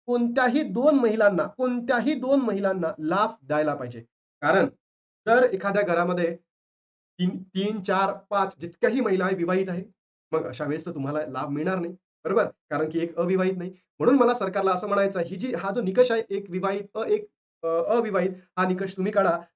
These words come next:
कोणत्याही दोन महिलांना, अविवाहित असो, विवाहित असो, तर तो तुम्ही लाभ द्यायला पाहिजे. सोबतच काही काय झालं होतं माहिती आहे का तुम्हाला, की काही महिलांनी जेव्हा,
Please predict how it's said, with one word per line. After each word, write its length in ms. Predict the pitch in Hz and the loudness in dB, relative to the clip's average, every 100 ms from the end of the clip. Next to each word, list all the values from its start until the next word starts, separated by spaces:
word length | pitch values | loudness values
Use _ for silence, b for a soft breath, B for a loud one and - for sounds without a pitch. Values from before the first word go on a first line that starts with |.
| _ _ | _ _
कोणत्याही 520 | 233 226 196 240 214 262 | 0 0 2 0 2 2
दोन 240 | 196 277 | 6 6
महिलांना, 420 | 226 170 135 117 - - | 6 2 -2 -4 -8 2
अविवाहित 440 | 254 247 247 247 | 6 8 6 6
असो, 340 | 247 247 247 - _ 190 | 2 2 -2 -6 _ 4
विवाहित 300 | 247 277 254 | 6 8 6
असो, 380 | 233 247 247 - | 6 2 2 -4
तर 60 | 214 | -2
तो 240 | 208 208 | 0 0
तुम्ही 160 | 170 165 | -2 -2
लाभ 220 | 156 143 | -2 -2
द्यायला 220 | 127 123 | -4 -4
पाहिजे. 260 | 120 117 113 | -6 -10 -12
सोबतच 760 | _ _ - 233 294 294 294 | _ _ 2 6 8 6 4
काही 200 | 220 277 | 2 2
काय 140 | 269 | 4
झालं 140 | 254 247 | 6 6
होतं 120 | 247 | 4
माहिती 160 | 254 277 | 2 2
आहे 60 | |
का 40 | 247 | 0
तुम्हाला, 280 | 202 156 120 _ _ _ | 0 0 -4 _ _ _
की 80 | 254 247 | -16 -8
काही 300 | 185 180 294 | -4 0 6
महिलांनी 460 | 254 240 233 214 185 190 _ _ - | 6 6 2 2 0 -2 _ _ 0
जेव्हा, 380 | 220 254 220 | 4 4 4